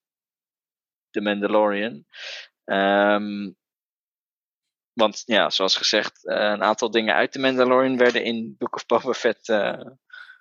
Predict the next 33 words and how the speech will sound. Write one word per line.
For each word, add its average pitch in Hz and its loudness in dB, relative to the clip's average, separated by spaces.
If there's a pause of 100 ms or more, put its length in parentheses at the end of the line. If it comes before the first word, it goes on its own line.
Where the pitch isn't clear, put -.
(140)
ongedaan 120 0
gemaakt. - -4
Eh, 117 -4
dus - -4
dat - -6
zal, 104 4
eh, 104 0 (680)
ja, - -6 (360)
dat, - -4
dat, - -2
dat 127 2
had 143 0
mij 170 6
leuker 175 4
geweest 156 2
als 151 -2
de 90 2
eerste 127 2
aflevering 120 2
van, 117 0
van 113 -4
The 110 -2
Mandalorian 107 2
seizoen - -2
drie, 110 -2
zeg - -2
maar, 101 2
de 101 2 (140)
reunie 107 -2
was 104 2
met, 101 -4 (760)
met, 107 -4
met, 107 -2